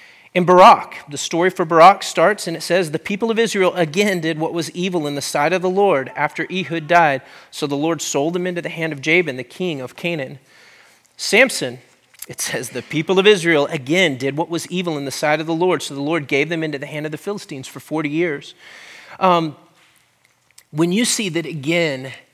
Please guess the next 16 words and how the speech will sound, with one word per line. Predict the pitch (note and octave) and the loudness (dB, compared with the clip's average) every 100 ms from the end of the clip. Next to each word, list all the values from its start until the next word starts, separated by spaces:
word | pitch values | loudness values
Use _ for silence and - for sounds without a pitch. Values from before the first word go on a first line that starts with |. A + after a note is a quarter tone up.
| _ | _
and | A#2 B2+ | -18 -16
again | B2+ E3 D#3 C3+ A#2+ A#2+ - _ | -4 -2 0 -2 -6 -12 -20 _
and | C#3+ C#3+ | -8 -6
again, | C3+ D3 D3+ C#3 B2 | -4 -2 -2 -2 -4
despite | C3+ - - D#3+ F3+ D3 | -6 -8 2 4 4 2
God's | D3 - | -8 -6
miraculous | C#3+ C3 D3 E3+ D#3 D3 | -2 2 2 0 -8 -8
displays, | - - - D3 C#3 B2+ | -10 -12 -6 -2 -2 -4
despite | - C#3 - - F3 D3+ | -10 -10 -2 4 4 4
God's | D3 C3+ | -4 -6
grace | C3+ C#3+ E3+ D#3+ | -2 2 2 0
being | E3+ C#3 | -8 -10
poured | - D3 | -6 0
out | D3 F3 | 2 4
on | D#3 | 2
them, | C#3 C3 | -2 -6